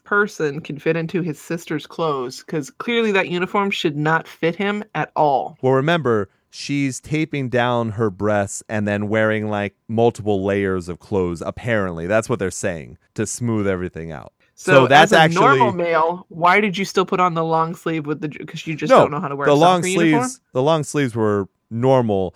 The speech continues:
Speaker 2: No, no, I'm actually not even gonna play that off. I think that's fine, what they did there.
Speaker 1: All right.
Speaker 2: Yeah, to be quite honest, because there's no way that she had small, small stuff, because they'd be like,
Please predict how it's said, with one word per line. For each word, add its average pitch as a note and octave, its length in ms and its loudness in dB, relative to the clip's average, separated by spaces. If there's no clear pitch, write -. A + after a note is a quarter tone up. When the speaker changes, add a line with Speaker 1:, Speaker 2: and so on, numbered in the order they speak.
Speaker 2:
No, D3 120 6
no, C3 80 6
I'm C#3 240 4
actually D#3 300 2
not A#2+ 160 4
even A2 160 0
gonna G#2 140 -4
play G#2 240 0
that F#2+ 160 2
off. F#2 200 2
I A2+ 160 4
think B2 220 0
that's G#2 220 0
fine, E2 420 -6
what G2+ 220 -4
they F#2 100 -4
did E2 220 -8
there. C2+ 240 -14
Speaker 1:
All F#3+ 160 -6
right. A3 240 -6
Speaker 2:
Yeah, A#2 180 2
to - 140 -6
be C#3 120 0
quite A#2+ 300 2
honest, A2+ 220 2
because C3+ 180 -2
there's C3+ 220 -2
no D3+ 160 0
way C#3+ 200 2
that A#2+ 160 -2
she C3 340 -4
had A2 440 -2
small, A#2 560 2
small A2 340 -4
stuff, D#3 300 0
because G#2+ 220 -6
they'd A2 120 0
be A2 120 -2
like, G#2+ 200 0